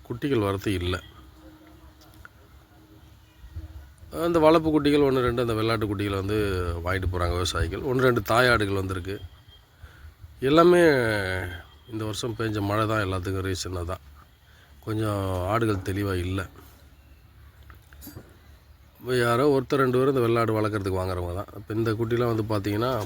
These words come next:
பதினஞ்சாயிரம் சொல்றாங்க ஒரு குட்டி. அத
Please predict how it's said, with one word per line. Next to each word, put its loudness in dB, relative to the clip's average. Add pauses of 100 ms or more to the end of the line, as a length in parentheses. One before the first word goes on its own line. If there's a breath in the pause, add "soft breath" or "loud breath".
(120)
பதினஞ்சாயிரம் 0
சொல்றாங்க -2
ஒரு -8
குட்டி. -6 (3500)
அத -6